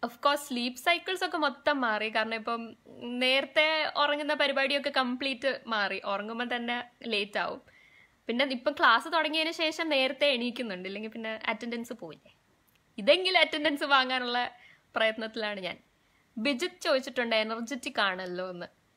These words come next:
ആണോ? അമൽ രാജിന്റെ ഡിപ്രഷൻ മാറ്റി കൊടുക്കാമോ?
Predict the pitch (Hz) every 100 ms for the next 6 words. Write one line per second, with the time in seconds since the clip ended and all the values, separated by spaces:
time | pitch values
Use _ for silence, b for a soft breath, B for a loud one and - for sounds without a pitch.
0 | _ _ - 180 175 - _ _ _ _
1 | _ _ _ _ _ _ _ _ _ _
2 | _ _ _ _ _ _ _ _ _ _
3 | _ _ _ _ _ _ _ _ _ _
4 | 240 254 294 370 370 339 320 330 330 269
5 | 262 - 339 330 381 339 269 262 254 294
6 | - 247 214 214 240 226 208 202 196